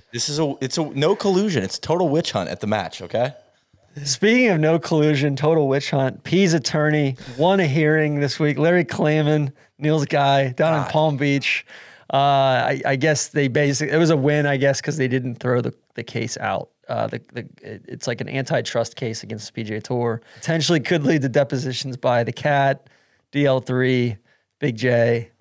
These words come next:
Speaker 2: et cetera.
Speaker 1: I got put, I, I'm sure you guys did too, which kinda concerns me. I, I ended up on the Freedom Watch newsletter. M-, Mister Larry Klayman, the, the Honorable Larry Klayman, emailing me once a week <laughs> usually. And I do read it 'cause it is entertaining. Like, hit the,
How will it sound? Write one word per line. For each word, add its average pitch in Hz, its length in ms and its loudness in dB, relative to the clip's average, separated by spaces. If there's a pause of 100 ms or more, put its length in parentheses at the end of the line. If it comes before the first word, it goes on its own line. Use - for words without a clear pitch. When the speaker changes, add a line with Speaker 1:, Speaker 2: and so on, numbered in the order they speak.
(160)
Speaker 2:
et - 80 -18
cetera. 110 460 -2
Speaker 1:
I 151 220 0
got 202 220 -2
put, 175 200 2
I, 147 140 2 (100)
I'm 135 160 0
sure 202 240 0
you 156 160 -2
guys 135 260 2
did 117 160 -2
too, 127 200 -2
which 113 180 -4
kinda 165 220 -4
concerns 107 500 -4
me. 92 140 -8
I, 107 180 -4 (100)
I 127 100 0
ended 175 180 -2
up 165 100 -2
on 127 80 -2
the 101 60 -4
Freedom 120 400 -4
Watch 113 300 0
newsletter. 117 500 -4 (320)
M-, 117 160 -8
Mister 120 340 -4
Larry 104 300 -2
Klayman, 107 580 -6 (120)
the, 95 200 -12
the 107 140 -4
Honorable 117 400 0
Larry 104 240 0
Klayman, 104 560 -4
emailing 117 340 0
me 104 80 -4
once 104 260 -2
a 117 60 -2
week 104 340 -4
<laughs> - 60 -18
usually. 117 540 -6
And 98 260 -4 (160)
I 143 80 0
do 185 280 -4
read 165 220 -2
it 113 120 -2
'cause 110 160 -8
it 123 80 -4
is 156 160 -2
entertaining. 131 420 -6
Like, 95 240 -10
hit 113 220 -10
the, 95 260 -8